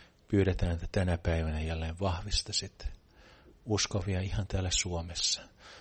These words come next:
On monia maahanmuuttajia, jotka ovat kääntyneet sinun tykö ja kokevat suurta vainoa läheistensä taholta. On niitä, jotka joutuvat pakenemaan omasta maastansa tänne länsimaihin ja Suomeenkin,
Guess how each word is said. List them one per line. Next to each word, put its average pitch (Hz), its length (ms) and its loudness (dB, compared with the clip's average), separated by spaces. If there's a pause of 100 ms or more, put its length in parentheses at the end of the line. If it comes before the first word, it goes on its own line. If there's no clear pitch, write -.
(140)
On 113 140 0
monia 101 480 6 (240)
maahanmuuttajia, 92 840 0
jotka 87 280 -6
ovat 90 260 -8
kääntyneet 92 520 0
sinun 90 360 -2
tykö 87 300 -8
ja 98 180 -8 (800)
kokevat 87 480 6
suurta 92 440 2
vainoa 82 580 -2
läheistensä 85 580 -2
taholta. - 640 -10
On 101 160 2
niitä, 104 240 4
jotka 92 260 -2
joutuvat 87 420 -6
pakenemaan 92 720 0
omasta 90 420 -2
maastansa 87 680 -2
tänne 92 320 -8
länsimaihin 95 720 -6
ja 98 80 -6
Suomeenkin, 95 760 -4